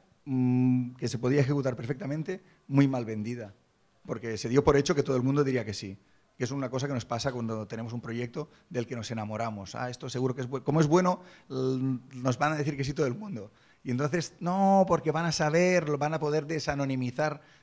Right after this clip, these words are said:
pero si estás anonimizando los resultados, es muy complicado. O sea, eh, otra cosa es que dé rabia que la investigación esté en manos de la sanidad pri-, del, del, de empresas privadas, pero es que es así. O sea, los fármacos los acaban sacando empresas privadas.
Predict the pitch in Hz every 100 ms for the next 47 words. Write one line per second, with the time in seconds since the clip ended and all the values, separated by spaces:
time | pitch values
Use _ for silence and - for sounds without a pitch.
0 | - 113 110 101 123 135 139 127 117 113
1 | 123 123 107 98 92 123 95 98 120 120
2 | 110 101 117 113 _ _ _ _ _ -
3 | 101 98 _ - - 113 143 147 147 160
4 | 165 - - _ _ 139 139 139 147 143
5 | 175 165 139 131 131 - 135 117 139 147
6 | 170 143 135 151 156 131 123 117 120 131
7 | 123 127 123 117 113 120 117 113 120 117
8 | 120 120 110 113 123 113 104 - _ _
9 | _ - 107 107 135 123 104 135 135 _
10 | _ _ _ 113 104 - 127 143 151 143
11 | 123 117 127 139 139 131 135 139 156 123
12 | 123 127 139 120 220 123